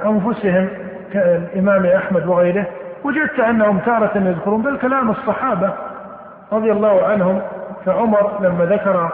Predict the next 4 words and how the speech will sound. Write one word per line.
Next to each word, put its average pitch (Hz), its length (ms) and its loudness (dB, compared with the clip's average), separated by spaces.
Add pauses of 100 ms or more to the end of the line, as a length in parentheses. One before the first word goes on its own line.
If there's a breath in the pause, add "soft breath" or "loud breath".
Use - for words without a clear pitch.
(560)
الاستمساك 196 880 0
والخروج 185 460 0
من 170 400 0 (420)
الضلال 196 540 4